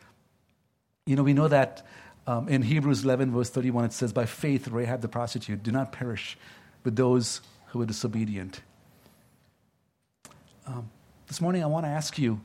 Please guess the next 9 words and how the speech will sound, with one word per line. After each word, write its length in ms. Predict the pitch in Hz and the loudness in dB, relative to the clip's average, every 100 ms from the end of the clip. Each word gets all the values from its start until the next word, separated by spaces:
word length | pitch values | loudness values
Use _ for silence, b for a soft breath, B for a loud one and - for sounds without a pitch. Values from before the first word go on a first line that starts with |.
| B B B B _ - | B B B B _ -8
um, 240 | 120 110 113 - _ _ _ _ _ _ _ 139 | -6 -6 -10 -20 _ _ _ _ _ _ _ -6
do 160 | 120 | 0
you 120 | 160 | 2
struggle 460 | 185 - - 151 185 | 2 -2 -2 0 2
to 100 | 185 | 0
believe 460 | 131 135 156 185 151 | -2 -2 -2 -2 -2
that 400 | 127 113 131 131 | -4 -4 -12 -4
this 200 | 123 - | -4 -2
God 420 | 127 135 160 151 | -4 -2 -4 -6